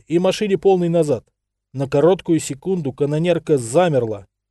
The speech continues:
после чего раздался сдвоенный грохот ее восьмидюймовок. На Чиоде за прошедшие с момента торпедирования Осамы несколько суматошных минут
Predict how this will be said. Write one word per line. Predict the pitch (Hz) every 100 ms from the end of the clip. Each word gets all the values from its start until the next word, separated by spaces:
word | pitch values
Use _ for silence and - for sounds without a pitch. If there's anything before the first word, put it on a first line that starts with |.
| _
после | - - 147
чего | - 147
раздался | 143 131 135 139 139
сдвоенный | 123 107 131 165 143 131
грохот | 120 143 180 147 135
ее | 127 156
восьмидюймовок. | 156 160 160 143 147 143 120 101 - _ _ _ _ _ _ _ _ _ _ 151
На | 202
Чиоде | 214 135 123 196 190 196 175 - _ _ _
за | 127 170
прошедшие | 202 208 254 254 - 208
с | -
момента | 190 196 208 180
торпедирования | 170 175 160 170 156 175 156 143 139 135
Осамы | 135 135 - 196 165
несколько | 151 160 156 156 151
суматошных | 135 151 147 147 147 143 139 -
минут | 170 202 233